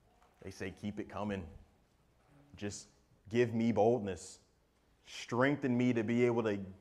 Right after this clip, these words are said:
get through these situations." And so when we're surrounded by people who,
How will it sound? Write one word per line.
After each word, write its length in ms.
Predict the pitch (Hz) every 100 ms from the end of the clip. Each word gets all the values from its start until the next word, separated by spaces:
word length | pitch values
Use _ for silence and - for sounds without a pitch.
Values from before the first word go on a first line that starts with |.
| -
get 320 | 139 - -
through 640 | 117 127 156 147 113 107 - -
these 280 | 98 120 120
situations." 1040 | - 131 - 117 113 139 143 87 76 - - _ _ _ _ _ _ _ 151
And 120 | 139
so 400 | 160 139 131 131 135 139 - -
when 240 | 160 143
we're 240 | 151 202
surrounded 640 | 214 151 123 117 120 113 104
by 160 | 110
people 400 | 104 127 131 110
who, 340 | 107 110 107